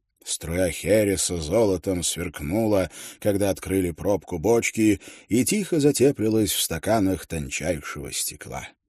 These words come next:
"Ужасно!" — воскликнул полтавский помещик. "Ужасно! До чего у нас нет национального самолюбия! У испанцев есть отличное национальное вино херес.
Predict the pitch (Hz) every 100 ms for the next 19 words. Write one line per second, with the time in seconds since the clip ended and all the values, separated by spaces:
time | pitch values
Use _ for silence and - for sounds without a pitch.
0 | _ _ 180 214 240 180 - 80 78 -
1 | - - 104 85 78 - 71 87 82 71
2 | - - 78 85 78 65 - 95 196 190
3 | 247 240 175 180 185 151 - - - 131
4 | 165 175 202 190 170 151 147 143 160 -
5 | 120 113 117 104 107 131 95 87 95 87
6 | 87 139 78 - - _ _ _ - 139
7 | 131 107 117 151 151 123 92 123 - 107
8 | 104 175 226 - 170 156 123 110 131 165
9 | 143 104 98 123 - 85 - - -